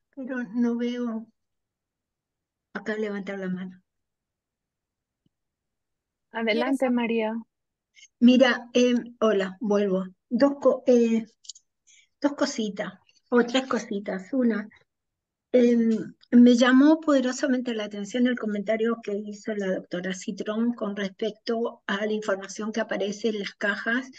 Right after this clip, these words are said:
Speaker 1: donde vienen las amalgamas dentales.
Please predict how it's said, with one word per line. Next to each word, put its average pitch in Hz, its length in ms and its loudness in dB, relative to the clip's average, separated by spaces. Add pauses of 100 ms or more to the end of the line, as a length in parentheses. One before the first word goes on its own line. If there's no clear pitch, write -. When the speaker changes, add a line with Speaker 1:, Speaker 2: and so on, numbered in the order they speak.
(360)
Speaker 1:
donde 202 360 4
vienen 208 360 0
las 180 180 -6
amalgamas 185 520 0
dentales. 175 560 -6